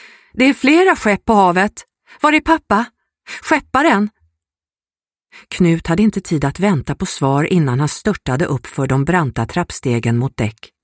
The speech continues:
Allas ögon var riktade mot Åshild och tystnaden under däck blev med ens påträngande.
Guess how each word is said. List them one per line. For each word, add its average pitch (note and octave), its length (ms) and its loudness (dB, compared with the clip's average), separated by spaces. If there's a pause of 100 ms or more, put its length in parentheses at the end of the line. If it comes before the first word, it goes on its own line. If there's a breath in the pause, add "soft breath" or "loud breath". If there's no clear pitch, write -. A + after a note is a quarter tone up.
(1300 soft breath)
Allas G3 420 2
ögon F#3+ 500 2
var F3 100 2
riktade D#3 380 0
mot F#3 180 2
Åshild D#3 600 -2 (440 loud breath)
och D3+ 160 -4
tystnaden F3 600 0
under D#3 220 2
däck D3+ 280 -4
blev D3 180 0
med D3+ 120 2
ens C3 260 -2
påträngande. C3 920 -2